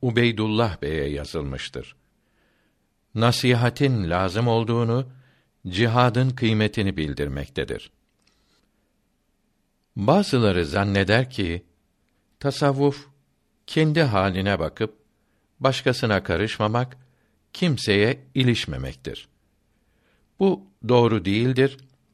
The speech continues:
ve dinde yara açmaya sebep olur. Böyle söyleyen, acaba tasavvuf adamı ve tasavvufçu sözü deyince kimleri hatırlıyor?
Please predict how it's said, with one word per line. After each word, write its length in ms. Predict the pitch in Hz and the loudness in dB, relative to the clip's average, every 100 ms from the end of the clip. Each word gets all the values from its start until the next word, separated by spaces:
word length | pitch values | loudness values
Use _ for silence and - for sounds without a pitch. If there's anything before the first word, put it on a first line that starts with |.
| _ - | _ -4
ve 340 | 98 104 85 | 0 0 -2
dinde 320 | 101 120 117 | -2 0 2
yara 500 | 139 104 87 110 131 | 2 2 2 2 2
açmaya 500 | 95 69 87 78 73 | 0 -4 -8 -6 -6
sebep 400 | 73 - 76 76 | -6 -6 -4 -4
olur. 320 | 65 60 57 - _ _ _ _ _ _ _ _ | -6 -10 -12 -16 _ _ _ _ _ _ _ _
Böyle 380 | 90 123 135 131 | 0 4 4 2
söyleyen, 680 | - 123 120 120 113 107 73 _ _ _ _ _ _ - | 2 0 2 0 0 -2 -6 _ _ _ _ _ _ -6
acaba 600 | 117 120 110 110 98 - | 0 0 2 2 0 -6
tasavvuf 640 | - 95 104 92 101 117 | -8 -6 -4 -4 -4 -6
adamı 440 | - 98 101 90 80 - _ _ _ _ - | -6 -2 -2 -2 -6 -12 _ _ _ _ -2
ve 200 | 104 107 | -2 0
tasavvufçu 760 | 110 - 110 104 110 - 180 | -4 0 -2 0 -4 -4 -6
sözü 400 | - 117 101 95 | -2 -4 -2 -4
deyince 600 | 95 120 117 90 82 - _ _ _ _ _ _ _ | -2 -2 -2 -2 -4 -4 _ _ _ _ _ _ _
kimleri 440 | - 123 123 143 | 0 2 4 4
hatırlıyor? 760 | 165 113 - 62 60 58 - | 2 0 -2 -8 -8 -10 -12